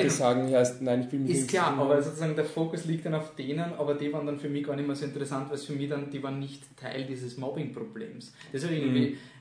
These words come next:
Speaker 2: aber ich hab nicht gewusst, dass es halt ein echter, unter Anführungszeichen, Film ist.
Speaker 1: Falls
Speaker 2: Also
Speaker 1: es das
Speaker 2: unser,
Speaker 1: ist,
Speaker 2: falls
Speaker 1: aber
Speaker 2: es das ist.
Speaker 1: ich persönlich
Speaker 2: Ich
Speaker 1: glaube,
Speaker 2: verstehe
Speaker 1: ja,
Speaker 2: es, wenn sozusagen, die waren die einzigen Leute und sie
Speaker 1: Mhm.
Speaker 2: wollte das Kunstprojekt machen, dann ist es so. Dann, ich hab's halt irgendwie nur schade gefunden, dass bei diesem Mobbing-Konflikt nicht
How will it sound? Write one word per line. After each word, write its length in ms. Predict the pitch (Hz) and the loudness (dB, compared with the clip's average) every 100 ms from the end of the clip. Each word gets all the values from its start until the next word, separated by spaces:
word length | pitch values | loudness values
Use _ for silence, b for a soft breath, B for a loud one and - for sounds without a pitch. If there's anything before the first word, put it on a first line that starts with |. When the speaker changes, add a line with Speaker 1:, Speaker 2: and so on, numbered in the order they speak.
| - - | -16 0
Speaker 2:
aber 140 | 151 | 4
ich 100 | 147 | 6
hab 120 | 156 | 4
nicht 160 | 156 143 | 0 -2
gewusst, 320 | 156 170 - 160 | -2 -2 -2 -2
dass 80 | |
es 100 | - | 0
halt 100 | 147 143 | 0 0
ein 140 | 135 | -4
echter, 560 | 131 120 - 143 131 127 | -6 -6 -4 -2 -2 -6
unter 160 | 139 131 | -6 -6
Anführungszeichen, 420 | 135 127 131 127 | -6 -6 -6 -8
Film 260 | - 160 143 | -4 0 0
ist. 200 | 117 - | -2 2
Speaker 1:
Falls 220 | 127 135 | 4 4
Speaker 2:
Also 100 | 170 | 2
Speaker 1:
es 80 | - | 4
das 80 | |
Speaker 2:
unser, 60 | 147 | 4
Speaker 1:
ist, 180 | 139 - | 4 2
Speaker 2:
falls 180 | 135 - | 2 2
Speaker 1:
aber 60 | - | 2
Speaker 2:
es 40 | |
das 140 | 165 160 | -2 -4
ist. 280 | 139 120 - | -4 -6 -6
Speaker 1:
ich 60 | |
persönlich 320 | - 123 120 117 | -4 -2 -2 -2
Speaker 2:
Ich 60 | |
Speaker 1:
glaube, 200 | - 113 | 0 2
Speaker 2:
verstehe 280 | 117 117 117 | 4 6 8
Speaker 1:
ja, 40 | 190 | 6
Speaker 2:
es, 140 | 160 | 4
wenn 160 | 160 165 | 2 0
sozusagen, 280 | 170 170 | 0 0
die 120 | 160 151 | -2 -2
waren 140 | 151 | -4
die 80 | - | -4
einzigen 440 | 135 139 - 135 | -4 -4 -4 -4
Leute 320 | 127 160 180 196 | 0 0 0 -2
und 80 | |
sie 80 | 165 | -2
Speaker 1:
Mhm. 40 | 151 | 0
Speaker 2:
wollte 220 | 147 151 | 0 0
das 100 | 151 | -4
Kunstprojekt 460 | - 156 143 147 139 | -4 0 2 2 -2
machen, 300 | 151 165 175 | -6 -4 -4
dann 100 | 165 | -4
ist 200 | 143 127 | -6 -8
es 140 | 117 | -8
so. 100 | 123 | -8
Dann, 240 | 117 131 - | -8 -8 -8
ich 120 | 151 | -6
hab's 180 | 170 - | -6 -4
halt 100 | 170 | -4
irgendwie 260 | 156 160 160 | 0 0 0
nur 120 | 156 | -2
schade 280 | 156 135 143 | -2 -6 -6
gefunden, 420 | - 156 147 143 | -8 -8 -6 -4
dass 180 | 143 143 | -4 -4
bei 80 | |
diesem 380 | 131 131 139 143 | -8 -6 -10 -10
Mobbing-Konflikt 800 | - 135 160 156 151 - 156 - | -8 -6 -4 -6 -8 -8 -10 -10
nicht 160 | 143 135 | -10 -10